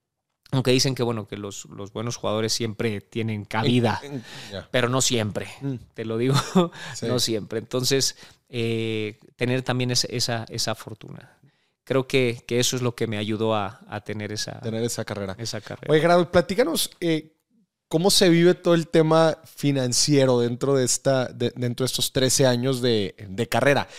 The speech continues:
Speaker 2: Es bien curioso porque cada, cada futbolista me lo platica de una forma distinta. O sea, cada
Speaker 1: Ok.
Speaker 2: quien lo, lo va,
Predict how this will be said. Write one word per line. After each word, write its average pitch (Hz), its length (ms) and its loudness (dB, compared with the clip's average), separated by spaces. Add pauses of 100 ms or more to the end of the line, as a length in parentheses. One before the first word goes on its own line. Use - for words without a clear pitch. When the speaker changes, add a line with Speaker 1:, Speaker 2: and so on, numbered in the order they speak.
(220)
Speaker 2:
Es 147 160 2
bien 208 120 4
curioso 185 380 6
porque 165 300 2
cada, 170 480 4
cada 156 180 4
futbolista 160 400 -2
me 170 80 2
lo 151 100 0
platica - 300 -4
de 151 60 2
una 151 140 -2
forma 139 260 -4
distinta. 123 560 -4
O 98 40 -6
sea, 101 140 -4
cada 120 240 2
Speaker 1:
Ok. 135 60 -4
Speaker 2:
quien 143 360 2
lo, 135 200 4
lo 123 240 4
va, 120 380 2